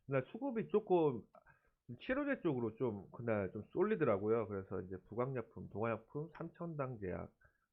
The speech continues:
그리고 아마 유나이티드 제약 이렇게 사서 좀 퍼센트, 십오 퍼센트를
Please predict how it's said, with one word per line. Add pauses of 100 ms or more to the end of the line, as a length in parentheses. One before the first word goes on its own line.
(140)
그리고
아마
유나이티드
제약 (380)
이렇게
사서 (640)
좀
퍼센트,
십오
퍼센트를